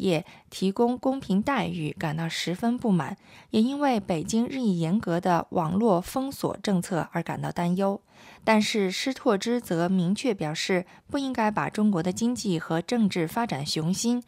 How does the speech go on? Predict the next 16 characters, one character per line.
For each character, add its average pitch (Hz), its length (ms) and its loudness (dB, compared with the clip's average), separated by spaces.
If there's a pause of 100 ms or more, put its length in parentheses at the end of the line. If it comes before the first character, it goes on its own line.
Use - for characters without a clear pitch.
视 - 200 -2
为 151 180 0
一 202 120 0
种 156 260 -2
威 233 140 0
胁。 - 360 -6 (1040)
让 262 220 4
我 220 60 6
们 202 160 6
来 208 120 4
看 226 260 0
看 202 140 0
化 214 220 -2
工 240 200 -4
行 151 260 -2
业。 170 280 -2